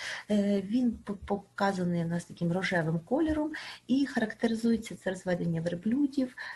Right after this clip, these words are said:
е, буйволи, корови, цукрова тростина вирощування, фенховий, е, фенхової пальми, е, тощо. Е, ми бачимо, це більша частина Африки, е,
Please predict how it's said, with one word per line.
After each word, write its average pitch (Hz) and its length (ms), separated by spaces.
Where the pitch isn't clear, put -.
е, 185 460
буйволи, 233 600
корови, 226 680
цукрова 208 440
тростина 262 580
вирощування, 202 840
фенховий, 185 580
е, 175 400
фенхової 190 360
пальми, 240 600
е, 185 600
тощо. 160 440
Е, 190 560
ми 220 100
бачимо, 208 420
це 180 160
більша 226 320
частина 165 560
Африки, 226 640
е, 196 220